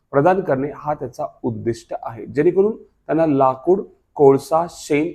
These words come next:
इत्यादी पारंपरिक प्रदूषणकारी, प्रदूषणकारी इंधनापासून मुक्तता मिळेल. आतापर्यंत दहा पॉइंट तेहतीस कोटीहून अधिक कुटुंबांना योजनेचा लाभ झाला आहे आणि एलपीजी सिलेंडर दोनशे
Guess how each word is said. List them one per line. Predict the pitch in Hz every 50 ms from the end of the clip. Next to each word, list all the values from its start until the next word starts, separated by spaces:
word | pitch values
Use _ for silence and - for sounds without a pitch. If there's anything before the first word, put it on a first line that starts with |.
| - -
इत्यादी | 147 135 123 - - 156 160 202
पारंपरिक | 220 - _ - 143 135 139 143 143 147 165 202 190 - _ _ _ _ _ -
प्रदूषणकारी, | - 151 151 190 220 214 190 - 165 139 131 135 139
प्रदूषणकारी | - - - 147 147 170 190 190 - - 247 254 254 - - 170 143 131 139 151 - - -
इंधनापासून | 147 143 139 143 143 135 - 131 - 185 190 - _ - 147
मुक्तता | 139 117 - - 117 - - - - - _
मिळेल. | - 131 113 104 104 - - _ _ _ _ _ _ _ _ _ _ _
आतापर्यंत | - 151 151 - - 214 196 220 220 220 190
दहा | 175 165 160 170
पॉइंट | 170 - 185 190 175
तेहतीस | 170 147 - 180 170 -
कोटीहून | - 160 143 143 165 170 170 -
अधिक | - 139 143 170 165
कुटुंबांना | - 160 139 143 151 165 170 156 127 135 139 160
योजनेचा | 139 135 127 131 156 151 160 180 147
लाभ | 127 120 123 131 143 151 147 139
झाला | 156 147 151 156
आहे | 143 143 147 180 - _ _ _ _ _ - - -
आणि | 131 156 165 - -
एलपीजी | - 143 156 151 - 190 185 208 196 165 151
सिलेंडर | 170 - - 147 143 151 151 151
दोनशे | 139 143 143 139 139 -